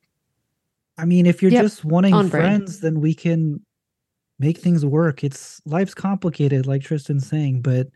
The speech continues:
Speaker 1: you know, it, it goes a thousand miles an hour, and sometimes it takes a reality check to know what you need to do or know what direction you wanna go to. And if friends is what you need,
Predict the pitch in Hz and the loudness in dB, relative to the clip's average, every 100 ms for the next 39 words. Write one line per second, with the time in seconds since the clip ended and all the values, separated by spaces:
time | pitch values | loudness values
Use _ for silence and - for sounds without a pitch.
0 | _ _ _ _ _ _ _ 143 143 151 | _ _ _ _ _ _ _ -2 2 2
1 | 151 180 165 160 156 143 156 165 165 165 | 0 -2 0 2 2 2 2 2 2 2
2 | 160 147 147 147 143 139 160 156 - 151 | 0 0 -2 -2 -2 -2 -4 -4 -2 -2
3 | 147 139 135 151 139 143 139 139 131 135 | 0 -2 -4 -4 -4 -2 0 0 0 0
4 | 135 - 135 - 135 135 131 131 127 - | -2 -2 -4 -2 0 0 0 -2 -4 -12
5 | _ _ _ - 147 139 139 131 123 131 | _ _ _ -8 -2 0 2 0 0 2
6 | 131 131 135 139 151 151 143 147 - 147 | 2 2 2 2 0 0 0 -2 -2 -2
7 | 127 127 127 135 135 - 101 - _ _ | -2 -2 -6 -8 -8 -10 -10 -12 _ _
8 | _ _ - 151 135 - 147 151 156 143 | _ _ -4 -2 -2 -2 0 2 0 0
9 | 147 151 151 139 135 147 165 | -2 0 0 2 2 0 -4